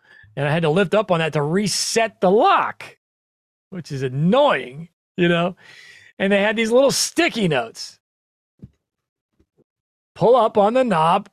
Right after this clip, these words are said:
pull up on the handle to close the door. And here I am trying to lift up on the entire door. <laughs> And I'm like, "If I can't figure this out, nobody can figure this out." You gotta swap those doorknobs out at that point. It's about upstream,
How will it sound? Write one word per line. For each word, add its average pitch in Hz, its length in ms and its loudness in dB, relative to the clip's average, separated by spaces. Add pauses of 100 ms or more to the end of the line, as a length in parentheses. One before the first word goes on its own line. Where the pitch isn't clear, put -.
(140)
pull 233 140 2
up 277 160 0
on 262 140 2
the 254 120 0
handle 202 440 0
to 139 220 -8 (140)
close 165 320 0
the 156 100 -2
door. 123 580 -4 (120)
And 156 80 2
here 247 200 4
I 247 120 2
am 240 160 -2
trying 202 160 0
to 175 80 0
lift 196 420 0
up 226 220 0
on 190 160 2
the 170 80 -2
entire 175 440 0
door. 160 920 -4
<laughs> - 40 -20 (1600)
And 190 80 -2
I'm 214 60 0
like, 226 140 2
"If 214 100 -2
I 381 120 0
can't 247 300 -2
figure 202 240 0
this 196 220 2
out, 269 180 0
nobody 440 320 0
can 170 200 -4
figure 143 240 -6
this 131 180 -4
out." 131 300 -2
You 269 160 0
gotta 294 240 0
swap 226 360 -2
those 202 160 -4
doorknobs 160 520 -2
out 131 140 0
at 127 80 -10
that 202 200 -2
point. 131 300 -6
It's - 80 -20
about 190 200 0
upstream, 120 580 -4